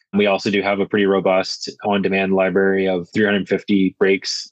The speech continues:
that are on there and, and growing, but that's really our mission, is to help prioritize and inspire well-being, and to,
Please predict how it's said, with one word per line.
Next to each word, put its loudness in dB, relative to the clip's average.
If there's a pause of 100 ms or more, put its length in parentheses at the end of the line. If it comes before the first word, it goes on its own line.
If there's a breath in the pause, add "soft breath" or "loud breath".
that 0
are 0
on 2
there 0
and, 2
and -2
growing, 0
but -2 (260)
that's -2
really 2
our 0
mission, -2
is -4
to -8
help -2 (260)
prioritize 0
and 0
inspire 0
well-being, 0
and -4
to, 0